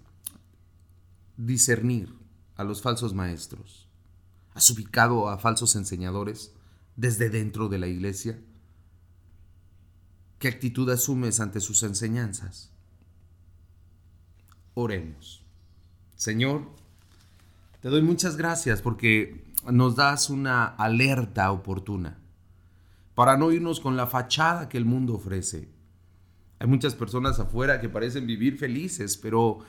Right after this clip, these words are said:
por dentro hay tristeza, soledad, amargura y al final destrucción. Pero te doy gracias, Señor, porque aunque en apariencia nosotros no tenemos tantas cosas materiales como ellos,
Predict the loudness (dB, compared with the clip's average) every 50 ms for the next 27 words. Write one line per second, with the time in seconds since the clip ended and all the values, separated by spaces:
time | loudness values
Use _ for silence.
0 | -20 -14 -8 -4 -4 -2 -2 0 2 2 2 2 0 -2 -4 -6 -4 -4 -2 -2
1 | -2 -2 0 0 0 0 2 2 0 0 0 0 -2 -2 -4 -4 -4 -2 -2 -2
2 | -2 0 4 6 8 8 8 6 4 0 0 0 -2 -2 0 2 2 4 4 4
3 | 6 6 4 4 2 -2 -4 -4 -2 -2 0 0 0 -2 -2 -4 -8 -16 -20 -20
4 | -20 -20 -20 -16 -8 -4 0 0 0 0 0 -2 -4 -2 -2 0 0 -2 -4 -6
5 | -10 -12 -18 -20 -20 -20 -20 -20 -20 -20 -20 -20 -20 -20 -20 -20 _ -20 -12 -8
6 | -6 -6 -4 -2 0 2 2 2 2 0 -2 -2 -2 -2 -4 -4 -4 -6 -8 -8
7 | -8 -10 -12 -14 -20 -20 -20 -20 -20 -20 -20 -20 -20 -20 -20 -20 -20 -20 -20 -12
8 | _ -4 -2 -2 0 2 2 2 2 2 2 2 4 4 4 4 6 6 6 6
9 | 6 4 4 2 2 0 0 0 0 0 0 0 0 0 0 0 2 0 0 0
10 | 0 -2 0 0 0 -2 -2 -2 -2 -4 -4 -4 -4 -4 -4 -4 -4 -2 4 8
11 | 8 8 8 6 2 -2 -2 -4 -4 -2 -2 -2 -2 0 2 2 2 2 2 -4
12 | -8 -18 -20 -20 -8 0 6 8 8 8 8 6 2 4 4 6 6 6 4 4
13 | 2 -2 -4 -2 -2 -2 -2 -2 -2 0 0 0 0 0 -4 -6 -8